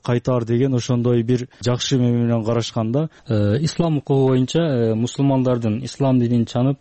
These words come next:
Speaker 2: башка динге өтүшү, э, оор кылмыш деп эсептелген. Жана бул кылмышка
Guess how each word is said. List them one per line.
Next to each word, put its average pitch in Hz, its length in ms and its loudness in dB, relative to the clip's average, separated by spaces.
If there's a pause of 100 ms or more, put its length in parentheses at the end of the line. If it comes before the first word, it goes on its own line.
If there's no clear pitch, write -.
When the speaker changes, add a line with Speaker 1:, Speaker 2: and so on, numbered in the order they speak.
(100)
Speaker 2:
башка 123 320 -2
динге 120 380 2
өтүшү, - 260 -6
э, 113 500 0
оор 131 380 0
кылмыш 131 380 0
деп 107 180 -4
эсептелген. 117 640 -2 (160)
Жана 139 160 2
бул 131 280 2
кылмышка 131 760 0